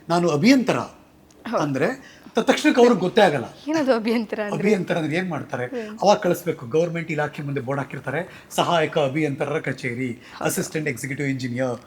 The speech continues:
Speaker 2: ಹೌದು.
Speaker 1: ಓ, so ಇಂಜಿನಿಯರ್ ಅಂದ್ರೆ ಅಭಿಯಂತರರು. ಇದು ತುಂಬಾ ಕಷ್ಟ ಇದೆ.
Speaker 2: ಹೌದು ಸರ್. ಓ-, ಓಕೆ, ನಾವಿವಾಗ ಇದನ್ನೆಲ್ಲ ಇಷ್ಟು ಡೀಪ್ ಆಗಿ ಹೋಗೋದು ಬೇಡ ಅಂತಾನೆ
Speaker 1: ಹಾ.
Speaker 2: ಇಟ್ಕೊಳ್ಳೋಣ. ಮೇಲ್ ಮೇಲೆ ಈಗ ಒಂದಷ್ಟು ಇಂಗ್ಲಿಷ್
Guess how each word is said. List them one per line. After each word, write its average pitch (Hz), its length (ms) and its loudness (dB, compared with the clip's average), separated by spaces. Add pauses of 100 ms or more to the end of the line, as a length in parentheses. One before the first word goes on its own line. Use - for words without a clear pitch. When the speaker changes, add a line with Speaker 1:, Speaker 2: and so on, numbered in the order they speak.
(120)
Speaker 2:
ಹೌದು. 196 260 -6
Speaker 1:
ಓ, 147 120 -6
so 131 340 -4
ಇಂಜಿನಿಯರ್ 147 460 -4
ಅಂದ್ರೆ 143 240 -2
ಅಭಿಯಂತರರು. 127 1000 -6 (840)
ಇದು 170 320 2
ತುಂಬಾ 156 220 0
ಕಷ್ಟ - 260 -6
ಇದೆ. 104 240 -12 (200)
Speaker 2:
ಹೌದು 214 280 -2
ಸರ್. 196 220 -6 (720)
ಓ-, 381 380 12
ಓಕೆ, - 400 -2
ನಾವಿವಾಗ 240 480 2 (260)
ಇದನ್ನೆಲ್ಲ 427 580 6
ಇಷ್ಟು - 300 6
ಡೀಪ್ 359 300 8
ಆಗಿ 403 120 10
ಹೋಗೋದು 262 320 6
ಬೇಡ 214 220 4
ಅಂತಾನೆ 196 400 2
Speaker 1:
ಹಾ. - 20 4
Speaker 2:
ಇಟ್ಕೊಳ್ಳೋಣ. 202 460 -4
ಮೇಲ್ 208 240 -2
ಮೇಲೆ 202 300 -2
ಈಗ 190 120 -8
ಒಂದಷ್ಟು 208 400 -4
ಇಂಗ್ಲಿಷ್ 208 240 -6